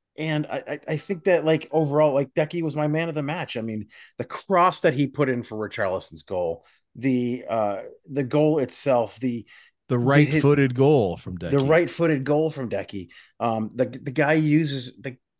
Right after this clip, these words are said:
Speaker 1: just because the guy is dominant left-footed, you know, he said it himself in the post-match that, that may-, yeah, maybe he, maybe he does rely on his left foot too much, but it doesn't mean that he doesn't have a right foot.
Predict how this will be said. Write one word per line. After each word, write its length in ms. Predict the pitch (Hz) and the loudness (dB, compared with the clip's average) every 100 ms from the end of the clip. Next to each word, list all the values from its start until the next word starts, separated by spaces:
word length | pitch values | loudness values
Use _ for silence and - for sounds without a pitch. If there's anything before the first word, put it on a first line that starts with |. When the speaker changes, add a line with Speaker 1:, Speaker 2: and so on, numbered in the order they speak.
| - | -10
Speaker 1:
just 260 | 123 160 - | -4 -4 -2
because 360 | 151 160 160 | -4 0 0
the 80 | 135 | -2
guy 220 | 123 127 | -2 -2
is 140 | 135 - | -4 -4
dominant 400 | 120 127 131 104 | -4 -2 -4 -4
left-footed, 560 | 113 - 165 131 113 - - - - | -6 -4 -2 0 -2 -6 -20 -20 -6
you 60 | 123 | -4
know, 80 | 117 | -2
he 160 | 139 | -2
said 240 | 131 165 139 | 2 2 4
it 60 | |
himself 480 | 123 120 143 131 - | 0 0 0 0 0
in 80 | 117 | -8
the 80 | 104 | -4
post-match 640 | 127 113 127 143 143 - | -4 -2 -4 -4 -4 -4
that, 240 | 120 107 - _ _ _ - | -4 -4 -8 _ _ _ -2
that 140 | 110 | 0
may-, 180 | 131 139 | -2 0
yeah, 240 | 151 117 | 2 2
maybe 420 | 110 123 127 123 | 0 0 0 -2
he, 640 | 101 120 127 113 - 131 143 - _ | -6 -10 -10 -12 -16 -12 -12 -12 _
maybe 280 | 127 135 127 | -2 0 0
he 100 | 123 | -2
does 260 | 120 120 113 | 0 0 2
rely 380 | 117 101 123 113 | -2 0 0 -2
on 60 | |
his 180 | 98 92 | -6 -8
left 200 | 104 101 | -8 -8
foot 240 | - 117 - _ _ _ _ _ | -4 -4 -6 _ _ _ _ _
too 160 | - 127 | -4 -2
much, 280 | 120 131 - | 0 0 0
but 100 | 110 | -2
it 40 | |
doesn't 240 | 107 110 113 | -4 -6 -4
mean 140 | 120 | -2
that 120 | 101 | -4
he 60 | 85 | -6
doesn't 260 | 110 107 | -8 -8
have 280 | 104 120 123 | -8 -4 -4
a 40 | 92 | -4
right 240 | 82 - | -10 -12
foot. 240 | - 78 | -12 -12